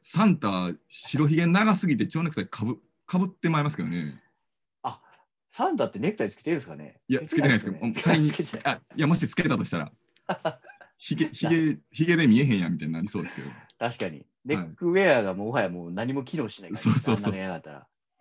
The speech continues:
Speaker 2: そうか。でもなんか、でもね、あれですよね、こう、今なかなか食事も行きづらいタイミングですけど、
Speaker 1: はい。
Speaker 2: この時期って、まあ、ちょっとし-、したお店に行ったりする、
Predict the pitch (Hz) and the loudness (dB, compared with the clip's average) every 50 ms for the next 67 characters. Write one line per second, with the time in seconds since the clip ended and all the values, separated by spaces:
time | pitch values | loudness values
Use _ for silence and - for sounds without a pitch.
0 | - 208 247 220 208 185 185 175 151 131 120 107 - _ _ - - - - - | -4 -2 -2 -2 -2 -4 -6 -8 -8 -10 -14 -18 -20 _ _ -20 -20 -20 -18 -14
1 | 92 87 65 53 57 62 _ _ - - - - - - - - - _ _ _ | -12 -12 -12 -14 -16 -20 _ _ -20 -20 -20 -20 -20 -20 -20 -20 -20 _ _ _
2 | _ - 135 120 107 117 139 160 147 135 110 95 90 - - - _ _ _ - | _ -14 -12 -10 -8 -8 -8 -6 -6 -6 -6 -6 -6 -10 -12 -18 _ _ _ -10
3 | 196 185 147 135 135 131 147 170 170 - 117 104 107 107 107 - 110 104 101 101 | -8 -6 -6 -6 -4 -4 -4 -4 -6 -6 -8 -8 -8 -8 -8 -8 -6 -6 -4 -6
4 | 95 - _ - - - _ _ _ _ _ _ _ - 160 160 190 151 135 123 | -6 -8 _ -18 -20 -20 _ _ _ _ _ _ _ -12 -6 -4 -2 -2 -2 -2
5 | 120 127 127 123 - 151 156 147 147 139 107 98 95 95 - 101 98 104 98 82 | -4 -6 -8 -10 -8 -6 -6 -4 -4 -4 -4 -4 -6 -8 -10 -12 -10 -10 -8 -8
6 | 76 - - 82 78 76 82 78 76 76 78 - - - 73 69 - - 117 104 | -8 -10 -12 -14 -14 -14 -16 -18 -20 -20 -20 -20 -20 -20 -20 -20 -20 -20 -20 -20
7 | - _ _ 107 110 101 95 151 147 139 135 135 - - - _ _ - 80 76 | -20 _ _ -4 -2 -2 -2 -2 -4 -6 -10 -12 -16 -18 -20 _ _ -18 -16 -14
8 | 71 67 60 - - - _ _ - - 135 104 - - 220 208 - - - 190 | -14 -14 -16 -18 -20 -20 _ _ -8 -6 -6 -6 -4 -4 -6 -8 -6 -4 -4 -4
9 | 185 - - - - _ _ _ - - 156 123 98 92 95 95 - - 98 95 | -4 -4 -8 -18 -20 _ _ _ -14 -8 -6 -4 -4 -4 -6 -8 -8 -8 -8 -6
10 | 101 101 98 - - 78 76 76 - - 87 80 85 80 78 76 69 _ | -8 -8 -10 -12 -12 -12 -12 -14 -16 -16 -16 -14 -12 -12 -12 -14 -14 _